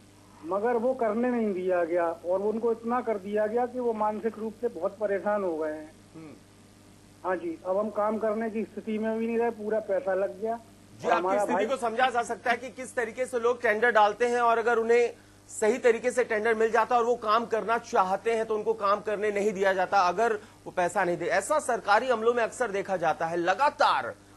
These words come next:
Speaker 2: कई ऐसे क्षेत्र हैं जहां पर चाहे जीआरपीएफ़ हो, आरपीएफ़ हो, हर जगह पुलिस में हो या फिर प्राधिकरण हो और भी जितने भी departments हैं,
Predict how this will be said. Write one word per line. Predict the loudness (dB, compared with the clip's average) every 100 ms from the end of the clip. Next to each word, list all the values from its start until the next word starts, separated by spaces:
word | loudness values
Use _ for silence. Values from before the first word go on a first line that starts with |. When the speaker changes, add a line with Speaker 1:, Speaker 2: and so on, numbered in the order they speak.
| -4
Speaker 2:
कई | -2 2
ऐसे | 2 2 2 0
क्षेत्र | 2 -2 0
हैं | -2 0
जहां | 0 0
पर | 2 0 -2 -12 0
चाहे | 0
जीआरपीएफ़ | 0 2 0 2 0 0
हो, | 2
आरपीएफ़ | 4 4 2 0
हो, | 0
हर | 2 4 4
जगह | 4 4 6 6 2 -16 -4
पुलिस | -2 0 -2
में | 2 4 4
हो | 6 6 6
या | 4 4
फिर | 4 0 -2 -14 0
प्राधिकरण | 2 2 2 2 4 2
हो | 4 4
और | 2 2 2
भी | 2 0
जितने | -6 0 0
भी | 2
departments | 0 2 0 0 -2 -2 -2
हैं, | 0 0